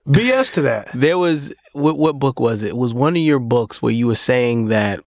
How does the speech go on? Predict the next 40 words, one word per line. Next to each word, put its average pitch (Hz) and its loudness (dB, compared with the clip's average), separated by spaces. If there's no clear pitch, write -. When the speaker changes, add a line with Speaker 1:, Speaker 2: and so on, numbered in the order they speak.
Speaker 1:
The 143 2
Truth 170 0
About 156 0
Men? 170 0
Speaker 2:
The 196 2
Truth 151 2
About 120 -2
Men. 107 -4
You 120 2
were 117 2
saying 120 0
that 107 -2
that 120 -2
was 120 -2
actually 117 -2
higher 123 -2
on 123 0
the 113 -2
totem 127 0
pole 113 0
for 107 0
things 123 2
that 117 0
men 113 0
want 113 -2
than 113 2
you 113 4
would 107 0
expect. - -4
Speaker 1:
That 170 2
wasn't 165 -2
my 156 2
study. 113 -2
I 165 -2
was 160 -6
reporting 170 0
on 143 2
a - 0
study. 147 -2
Speaker 2:
Okay. 123 -4